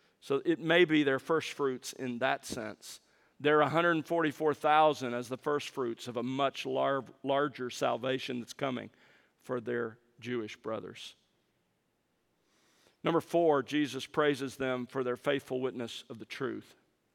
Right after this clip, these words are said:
Verse five, "And no lie is found in, was found in their mouth."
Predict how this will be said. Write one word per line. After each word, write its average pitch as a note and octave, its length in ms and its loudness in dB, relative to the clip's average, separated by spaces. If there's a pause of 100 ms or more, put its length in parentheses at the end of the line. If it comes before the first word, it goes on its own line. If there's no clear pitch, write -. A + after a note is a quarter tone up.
(360)
Verse C#3 180 -2
five, A#2 460 0 (1200)
"And C#3 240 -2
no D#3+ 200 4
lie C#3+ 640 4 (1080)
is C3 160 -6
found C3+ 360 0
in, B2 160 -4 (100)
was C3 140 -4
found C#3 320 0
in B2 80 -4
their B2 120 -4
mouth." A#2+ 480 -4